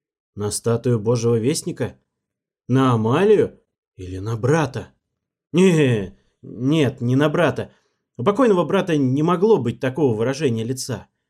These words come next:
такого взгляда, короткого и непреклонного, упрямого.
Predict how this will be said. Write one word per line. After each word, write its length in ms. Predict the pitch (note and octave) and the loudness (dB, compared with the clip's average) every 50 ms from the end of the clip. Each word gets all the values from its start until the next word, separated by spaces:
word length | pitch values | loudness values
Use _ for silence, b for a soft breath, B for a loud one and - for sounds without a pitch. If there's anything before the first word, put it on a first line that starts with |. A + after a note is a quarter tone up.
| _ _ _ _ | _ _ _ _
такого 340 | - A#2 B2 C#3+ C3+ B2 A#2 | -8 -4 0 2 2 2 2
взгляда, 680 | G#2+ G2+ G2+ A2+ A2 C3 D3+ C3+ G#2+ G#2 G2 F#2+ - _ _ _ _ _ _ _ _ | -2 -2 -4 -2 -2 0 0 -2 -2 -4 -6 -8 -12 _ _ _ _ _ _ _ _
короткого 600 | - A#2+ G#2+ G2 A2 C3 C#3 - - - G2 G2 | -6 -6 -2 0 0 0 -2 -2 -6 -10 -8 -6
и 60 | G2 | -6
непреклонного, 920 | G2 G2 G2+ G2 G2+ G2 - A2 A#2 C3+ C#3 A#2+ G#2 G2 F2+ E2+ E2+ - _ _ _ _ _ _ | -6 -6 -8 -8 -12 -12 -8 -6 -4 -2 -2 -2 -2 -4 -8 -10 -14 -20 _ _ _ _ _ _
упрямого. 760 | - C3 _ - F#2 E2+ F2 G#2+ A2+ A2+ G#2+ G2 F#2 F2+ F2 | -20 -20 _ -18 -14 -12 -8 -8 -6 -6 -6 -8 -10 -12 -16